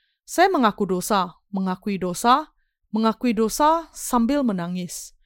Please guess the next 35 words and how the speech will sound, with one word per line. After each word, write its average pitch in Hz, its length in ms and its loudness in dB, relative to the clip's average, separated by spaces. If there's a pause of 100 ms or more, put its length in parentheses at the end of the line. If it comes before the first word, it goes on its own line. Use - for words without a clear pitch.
(520)
Dan 254 160 2
ketika 311 320 -2
saya 427 160 4
bangkit 254 320 2
dari 202 240 0
pengakuan 208 880 -2
yang 175 240 -6 (320)
dua 226 160 4
jam 208 220 0
itu, 285 400 -4 (400)
saya 415 320 0
tidak 226 260 -2 (140)
menemukan 196 640 0
dosa 185 320 -2
lagi 175 320 -2
di 190 100 -10
dalam 190 300 -2
hati 190 240 -6
saya. 185 400 -4 (480)
Saya 359 240 2
sungguh-sungguh 247 560 0
dilahirkan 190 480 -2
kembali 202 580 -2
dengan 220 220 0
cara 185 260 -2
itu. 190 380 -6 (480)
Haleluya! 208 600 0 (720)
Bisakah 480 400 0
seseorang 262 480 0
menerima 208 480 0
pengampunan 190 560 -2
dosa 226 400 2
hanya 269 240 -2
dengan 202 240 -2
mengakuinya 190 880 -4